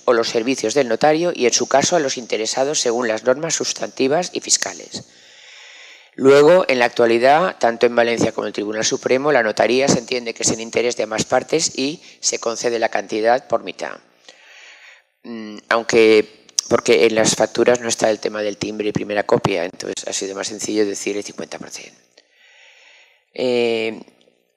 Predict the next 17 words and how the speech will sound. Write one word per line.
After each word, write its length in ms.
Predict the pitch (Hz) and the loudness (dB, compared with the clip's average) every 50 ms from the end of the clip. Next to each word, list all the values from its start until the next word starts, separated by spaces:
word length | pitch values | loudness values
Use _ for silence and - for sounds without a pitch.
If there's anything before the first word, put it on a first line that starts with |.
| _ _ | _ _
los 220 | - 135 131 123 123 | 2 4 4 4 6
gastos, 800 | 139 156 160 - - - 220 208 208 208 - - - - - _ - | 4 4 4 2 2 2 2 2 4 0 -2 -6 -8 -14 -10 _ 4
aranceles 440 | 123 123 123 - - 143 139 139 127 | 6 6 6 6 6 6 6 6 4
registrales. 840 | 123 - - 117 - - - - - - 65 71 - - - - _ - - - - - - _ _ _ _ _ _ | 4 2 2 -2 -6 -6 -8 -8 -8 -8 -10 -12 -14 -14 -18 -18 _ -20 -20 -20 -20 -20 -20 _ _ _ _ _ _
Prácticamente 800 | - 135 135 - - 151 - 143 135 139 143 143 131 - 135 131 | 0 0 0 -2 -4 0 2 4 4 4 2 2 2 2 2 2
es 120 | 127 - | 2 2
ahora 240 | 123 123 127 127 123 | 4 6 6 6 4
unánime 640 | 120 117 120 123 123 123 117 117 117 117 120 127 - _ _ _ - | 4 2 0 0 0 -2 -4 -4 -4 -4 -6 -6 -10 _ _ _ 0
que 180 | - 120 107 | 2 2 2
a 80 | 101 110 | 2 -2
quien 200 | - - 110 107 | -4 -4 -6 -6
interesa 720 | 107 107 101 - 110 110 120 120 - - 110 107 104 - - | -6 -8 -6 -4 -2 0 0 0 0 0 -2 -4 -8 -10 -6
la 100 | - 107 | -4 -4
inscripción 640 | 101 - - 110 104 - - - 120 120 117 110 101 - | -4 -4 -6 -4 -2 0 0 2 2 2 2 0 -4 -14
de 420 | - 95 104 101 101 101 95 90 87 | -12 -10 -8 -6 -6 -6 -6 -6 -6
la 100 | 101 92 | -6 -8
hipoteca 680 | - - 90 - 117 117 - - 110 113 117 135 - | -8 -8 -6 -4 -4 -4 -2 -2 -2 -2 -2 -4 -12